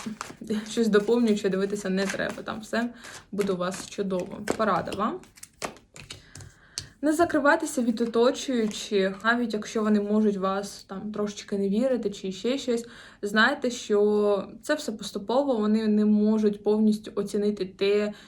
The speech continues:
що ви робите. І тільки ви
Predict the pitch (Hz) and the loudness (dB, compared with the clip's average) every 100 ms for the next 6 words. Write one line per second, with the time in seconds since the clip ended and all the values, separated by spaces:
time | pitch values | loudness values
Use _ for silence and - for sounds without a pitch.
0 | - - 180 175 190 202 196 202 196 190 | -20 -8 -6 0 2 2 2 0 -2 -4
1 | 202 208 - - - - 202 202 202 208 | -4 -4 -6 -20 -14 -6 -4 -2 -4 -4
2 | 233 254 240 214 202 190 185 | 0 0 2 0 2 2 0